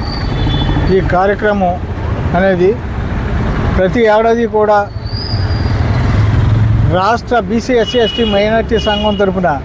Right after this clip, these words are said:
మరి పూలే గారి కార్యక్రమం చేయడం, ఘనంగా చేయడం అనేది మాకు ఆనవాయితీ.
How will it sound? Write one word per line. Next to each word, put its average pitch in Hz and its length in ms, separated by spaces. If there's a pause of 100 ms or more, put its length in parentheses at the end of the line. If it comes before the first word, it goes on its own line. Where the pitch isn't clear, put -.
(880)
మరి 180 160
పూలే 226 400
గారి 190 400 (680)
కార్యక్రమం 202 680 (380)
చేయడం, 214 440
ఘనంగా 262 360
చేయడం 233 340
అనేది 214 360
మాకు 202 280
ఆనవాయితీ. 208 580